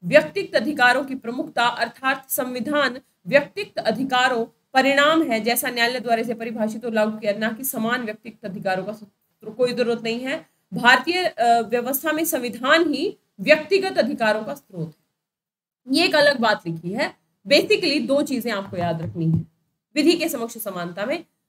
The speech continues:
प्रत्येक व्यक्ति विधि के समक्ष समान है, कोई भी विधि से ऊपर नहीं है, चाहे प्रधानमंत्री जी हो और चाहे कौन हो, एक झोपड़ी वाला व्यक्ति हो, विधि के समक्ष सब समान हो।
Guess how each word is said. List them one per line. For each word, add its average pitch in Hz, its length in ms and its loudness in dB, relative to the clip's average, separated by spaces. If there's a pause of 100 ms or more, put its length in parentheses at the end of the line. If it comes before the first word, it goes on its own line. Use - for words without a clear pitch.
(100)
प्रत्येक 320 360 2
व्यक्ति 277 320 0
विधि 254 240 -2
के - 140 -4
समक्ष 220 280 -8
समान 202 360 -6
है, 262 120 -10
कोई 294 300 2
भी 269 120 -2
विधि 220 280 -4
से 208 100 -6
ऊपर 180 300 -2
नहीं 240 180 -6
है, 247 80 -4
चाहे 240 220 0
प्रधानमंत्री 226 720 -6
जी 254 160 -6
हो 311 120 -6
और 247 200 -4
चाहे 240 280 2 (960)
कौन 277 220 10
हो, 320 260 2 (200)
एक 330 300 0
झोपड़ी 202 360 0
वाला 196 220 2
व्यक्ति 202 320 -6
हो, 294 160 0
विधि 240 300 2
के 302 140 -4
समक्ष 220 300 -10
सब 254 200 -6
समान 175 320 -4
हो। 151 160 -10